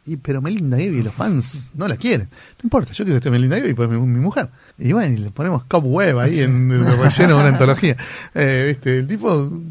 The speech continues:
ponía arriba de la mesa lo que tenía ganas de hacer y le decían, terminaban diciendo todo que sí. Jim Bakey.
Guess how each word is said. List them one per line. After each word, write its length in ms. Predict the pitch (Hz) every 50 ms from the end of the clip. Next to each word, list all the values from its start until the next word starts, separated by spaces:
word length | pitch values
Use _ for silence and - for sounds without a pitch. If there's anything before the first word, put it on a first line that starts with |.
| 160 160 156 - - _ _ _ - 175 156 135 -
ponía 280 | - 143 156 208 226
arriba 180 | 196 190 208 208
de 60 | 185
la 100 | 156 156
mesa 240 | 190 262 - - 185
lo 100 | 147 127
que 120 | 120 131
tenía 200 | 120 156 180 220 220
ganas 180 | 214 208 202
de 60 | 175 180
hacer 280 | 175 - 311 311 262
y 180 | 175 131 120 117
le 120 | 120 123
decían, 420 | 135 - - - 185 151 143 139 135
terminaban 340 | 147 147 185 220 208 170
diciendo 280 | 160 156 - 208 190 170
todo 120 | 147 156
que 60 | 160 185
sí. 120 | 233 208
Jim 220 | - - 214 180
Bakey. 380 | 160 208 220 151 120 - 113 98